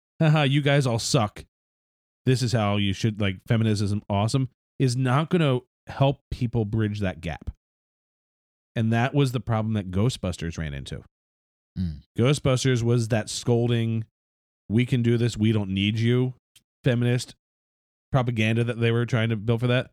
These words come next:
Speaker 2: Okay.
Speaker 1: I'm hoping, and from what, uh, Ewan's saying,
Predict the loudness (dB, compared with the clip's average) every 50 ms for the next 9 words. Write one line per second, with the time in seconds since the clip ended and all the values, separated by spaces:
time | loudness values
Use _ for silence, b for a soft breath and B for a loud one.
0 | -4 -2 -2 0 0 0 -2 -2 -4 -6 _ _ _ -2 0 0 2 2 2 2
1 | 2 2 2 0 0 -2 -2 -2 -4 -6 -8 -12 _ _ _ _ _ _ _ _
2 | _ -4 -4 -2 0 0 0 0 0 0 0 -2 -4 -10 -20 -18 _ -12 -12 -10
3 | -8 -4 -4 -2 0 0 2 2 2 2 2 0 0 0 0 0 0 0 -2 -4
4 | -4 -6